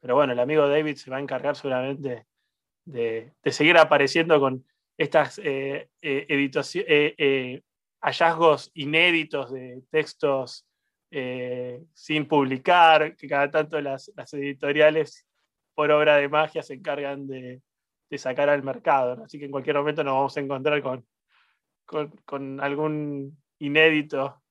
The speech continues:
y también nos enteramos que la broma infinita justamente era infinita. Van a seguir surgiendo textos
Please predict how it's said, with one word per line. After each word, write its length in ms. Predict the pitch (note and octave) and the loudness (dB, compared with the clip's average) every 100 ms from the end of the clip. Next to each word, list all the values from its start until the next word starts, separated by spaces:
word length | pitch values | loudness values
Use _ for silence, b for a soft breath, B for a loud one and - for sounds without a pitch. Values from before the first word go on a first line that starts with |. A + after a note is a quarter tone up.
| _ _ | _ _
y 360 | - B2+ B2 B2 | -12 -12 -10 -10
también 200 | C#3+ C#3 | -4 -4
nos 80 | C3 | 0
enteramos 280 | C3+ D3 C#3+ | 2 4 2
que 80 | C3+ | 2
la 120 | B2+ | 2
broma 240 | C#3+ D#3 | 4 4
infinita 480 | D3 C#3 D3 D#3+ D#3+ | 2 -2 -6 2 0
justamente 480 | - E3+ D#3+ E3 D#3+ | 0 -6 -4 -2 -2
era 80 | D3 | -4
infinita. 560 | C3 D#3 F3 C3+ B2 _ | -6 -2 0 0 -8 _
Van 180 | D#3 D3 | -2 -2
a 40 | |
seguir 220 | D3+ C#3+ | -4 -10
surgiendo 480 | D3+ C3+ C#3+ D3 C#3+ | -10 -10 -8 -6 -6
textos 640 | C#3+ D3+ C#3 D3+ C3+ - | -6 -6 -4 -4 -4 -8